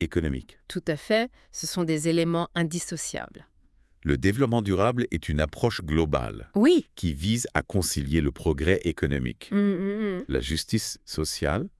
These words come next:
Speaker 2: Oui.
Speaker 1: et la protection de l'environnement.
Speaker 2: Exactement.
Speaker 1: Et le Maroc,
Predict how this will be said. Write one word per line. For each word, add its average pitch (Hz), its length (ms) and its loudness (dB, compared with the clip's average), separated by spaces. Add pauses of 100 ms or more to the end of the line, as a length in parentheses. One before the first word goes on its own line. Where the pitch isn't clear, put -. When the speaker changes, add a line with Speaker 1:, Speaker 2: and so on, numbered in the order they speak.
(120)
Speaker 2:
Oui. 220 320 2
Speaker 1:
et 78 120 4
la 71 140 4
protection 113 800 2
de 90 140 0
l'environnement. 69 720 -2 (140)
Speaker 2:
Exactement. 165 840 -4 (140)
Speaker 1:
Et 80 100 6
le 73 140 4
Maroc, 73 640 -2